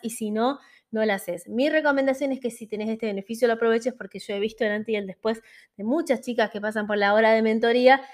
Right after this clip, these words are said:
y que después están totalmente empoderadas y todo lo que ven en la plataforma, que está bastante bien explicado, y todos los pasos que les damos para que hagan, luego de también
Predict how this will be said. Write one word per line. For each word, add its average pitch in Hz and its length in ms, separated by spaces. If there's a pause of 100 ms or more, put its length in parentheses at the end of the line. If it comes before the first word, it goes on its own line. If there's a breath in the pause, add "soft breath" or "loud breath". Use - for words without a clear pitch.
(160 loud breath)
y 233 140
que 233 160
después 226 320
están 226 260
totalmente 214 600
empoderadas 220 920 (340 soft breath)
y 220 300 (100)
todo 277 220
lo 269 160
que 240 120
ven 269 220
en 233 80
la 208 140
plataforma, 220 580
que 220 80
está 254 220
bastante 247 340
bien 233 140
explicado, 233 880 (320 soft breath)
y 214 80
todos 254 160
los 262 100
pasos 277 380
que 226 80
les 196 140
damos 233 260
para 208 160
que 233 160
hagan, 226 420
luego 269 380
de 214 180
también 214 540